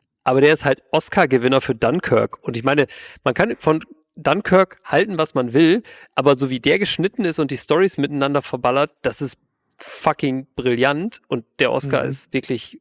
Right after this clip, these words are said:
Speaker 1: vollkommen zu Recht vergeben worden und dieser Mann hat einfach uncredited hier mal eben mit Brian zu-, den Film zusammengeschnitten. Also auch richtig krasse Leute, die heute aus unserer Warte, äh,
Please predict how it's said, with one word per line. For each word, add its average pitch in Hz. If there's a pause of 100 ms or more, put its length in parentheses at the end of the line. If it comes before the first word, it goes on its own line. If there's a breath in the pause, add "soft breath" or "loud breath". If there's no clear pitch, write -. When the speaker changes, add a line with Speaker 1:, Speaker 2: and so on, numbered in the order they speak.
(160)
Speaker 1:
vollkommen 127
zu -
Recht 139
vergeben 117
worden 123
und 117
dieser 123
Mann 127
hat 127
einfach 117
uncredited 127
hier 131
mal 120
eben 120
mit 117
Brian 117
zu-, 120
den 117
Film 135 (1120 loud breath)
zusammengeschnitten. 123
Also 117 (760 loud breath)
auch 151
richtig 170
krasse 156
Leute, 151 (200)
die -
heute 143 (220)
aus -
unserer 131
Warte, 127 (800)
äh, 123